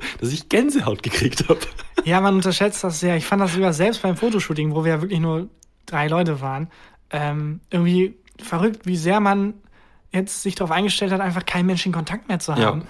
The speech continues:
Speaker 2: Und wenn's dann mal wieder passiert, äh, dass man, also ich hab wie so eine Pflanze, die jetzt merkt, dass sie eingetrocknet ist.
Speaker 1: Mhm.
Speaker 2: Ich wusste nicht, was mir fehlt, ja.
Speaker 1: Kaktus.
Speaker 2: Wie ein Kaktus, ja. Aber
Speaker 1: Ähm,
Speaker 2: der ist, glaub ich, zufrieden damit.
Speaker 1: die, ähm, ich fand,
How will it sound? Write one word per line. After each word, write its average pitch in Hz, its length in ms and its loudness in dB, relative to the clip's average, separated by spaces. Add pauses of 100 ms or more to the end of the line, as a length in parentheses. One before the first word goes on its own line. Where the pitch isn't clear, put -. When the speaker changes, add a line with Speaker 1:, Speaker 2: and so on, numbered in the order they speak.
(300)
Speaker 2:
Und 160 180 -2
wenn's 226 220 2
dann 175 140 2
mal 160 140 0
wieder 165 140 -2
passiert, 160 580 -2 (680)
äh, 196 140 -8
dass 185 200 -2
man, 180 380 0
also 175 240 -2 (180)
ich 190 120 -6
hab 190 200 -4
wie 196 80 2
so 220 80 4
eine 202 120 4
Pflanze, 208 520 0 (120)
die 180 120 -2
jetzt 190 260 2
merkt, 202 200 2
dass 185 100 0
sie 180 100 0
eingetrocknet 180 640 0
ist. 139 180 -4 (100)
Speaker 1:
Mhm. 160 120 -4 (300)
Speaker 2:
Ich 151 200 -4
wusste 226 300 0
nicht, 196 160 0
was 180 140 0
mir 170 100 -2
fehlt, 165 380 0
ja. 165 100 -2
Speaker 1:
Kaktus. 104 400 -2 (280)
Speaker 2:
Wie 175 160 2
ein 190 80 -2
Kaktus, 151 460 -8
ja. 151 140 -4
Aber 147 100 4
Speaker 1:
Ähm, 131 100 4
Speaker 2:
der 180 100 4
ist, 180 80 -4
glaub 190 100 4
ich, 175 80 -2
zufrieden 151 360 -4
damit. 131 300 -8 (240)
Speaker 1:
die, 147 260 2
ähm, 139 340 4
ich - 120 -6
fand, 170 320 0